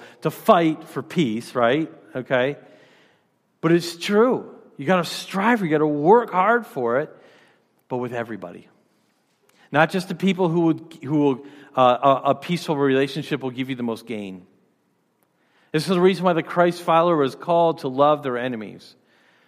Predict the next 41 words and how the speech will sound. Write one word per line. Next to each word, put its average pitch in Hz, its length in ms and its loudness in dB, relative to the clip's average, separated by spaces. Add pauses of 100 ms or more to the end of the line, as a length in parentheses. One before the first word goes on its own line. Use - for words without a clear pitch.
(320)
Because 151 360 2
we 170 280 2
need 196 300 0
to 160 100 -8
have 180 760 2
this 143 160 -6
reflection 185 600 -4
of 160 80 -2
the 160 60 0
gospel, 160 420 -2
this 123 180 -10
reflection 165 420 -6
of 139 120 -12
Christ 156 260 0 (400)
in 208 440 4
our 165 180 4
lives 170 340 2
of 135 80 -12
this 135 160 -8
idea 139 300 -4
of 135 120 -8
peace. 139 320 -8
And 120 140 -12
so 151 320 -4
God 151 380 -8
commands 170 420 -6
us. 113 160 -8 (260)
He, 143 180 -6
he, 135 460 -2
in 123 140 -6
Hebrews 131 340 -10
chapter - 240 -12
twelve, 170 320 0 (140)
there's 131 160 -4
another 151 220 2
passage 156 560 -4
in 120 260 -6
Psalm 135 260 -6
thirty-four, 175 760 0
verse 147 180 -8
fourteen, 147 400 -8